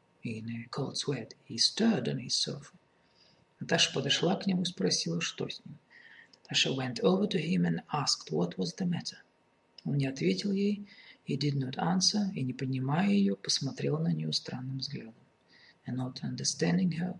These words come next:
gave her a strange look. Это было то, что случилось с ним за два дня до приезда княжны Марии. That was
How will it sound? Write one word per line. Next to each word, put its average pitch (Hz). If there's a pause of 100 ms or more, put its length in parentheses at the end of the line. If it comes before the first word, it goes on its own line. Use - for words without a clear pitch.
(100)
gave 139
her 160
a -
strange 123
look. - (2500)
Это 180
было 170
то, - (1200)
что -
случилось 143
с -
ним 180
за 175
два 143
дня 143
до 143
приезда -
княжны -
Марии. - (600)
That -
was -